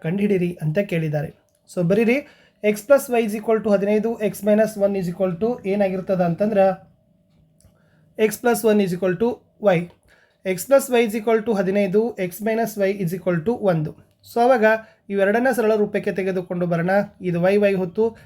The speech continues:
ಎರಡು ಎಕ್ಸ್ ಉಳಿತು, ಹದಿನೈದರಲ್ಲಿ ಒಂದು ಕಳೆದ್ರೆ ಹದಿನಾಲ್ಕು ಆಯ್ತು. ಅವಾಗ ಇಲ್ಲಿ x ಏನಾಗ್ತದಪ್ಪ ಅಂದ್ರೆ ಹದಿನಾಲ್ಕು ಭಾಗಿಸು ಎರಡು ಬರ್ತದೆ. ಅವಾಗ ಎರಡು ಒಂದ್ಲ ಎರಡು ಏಳ ಇಲ್ಲಿ ಬರ್ತದೆ. ಅವಾಗ ಈ x ನ ಬೆಲೆನ ಏನ್ ಮಾಡ್ಬೇಕು? ಸಮೀಕರಣ ಒಂದರಲ್ಲಿ ತುಂಬಬೇಕು. It means ಏಳು ಅಂತಕ್ಕಂಥದ್ದು.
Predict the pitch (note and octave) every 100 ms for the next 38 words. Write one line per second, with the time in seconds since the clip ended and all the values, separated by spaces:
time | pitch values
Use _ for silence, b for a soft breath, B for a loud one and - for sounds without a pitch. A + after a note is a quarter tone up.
0 | B - F3 F#3+ G3 G#3 G3 F3 A3 -
1 | E3+ F#3+ F#3+ F#3+ F3+ F3+ F3 F#3+ E3+ E3+
2 | E3+ E3+ D#3+ D3+ D3 - B B B A3
3 | A#3+ A#3+ A#3 G#3+ A3 B3 A3+ A3 A3 G#3
4 | F#3+ F#3 G3 A3+ D#3 E3+ G3 A3+ A3 A#3+
5 | G3+ F#3+ F#3+ F#3+ G#3+ G3 F3 F#3 F3 D#3
6 | D#3 D3+ F3+ - G#3 A3 G3+ G3+ G3+ B
7 | B - F3+ F3+ F3+ F3 G#3+ A#3 - F#3
8 | F3 F3 D#3+ E3+ F3 E3 G3+ G#3 D#3 D3
9 | - _ _ A3 B3+ A3 A3+ A#3 B B
10 | B A3+ A3 G#3+ C#4 B3 A#3+ A#3 A#3 G#3+
11 | G#3 G#3 G3 F#3+ A#3 G#3+ G3 F#3+ G3 F#3
12 | F3+ F3 D#3+ G3+ G#3 A3 F#3+ E3+ D#3+ F3+
13 | F3+ A3+ G#3 - G3+ G3+ F3+ D#3+ D#3 D3
14 | D3+ C#3+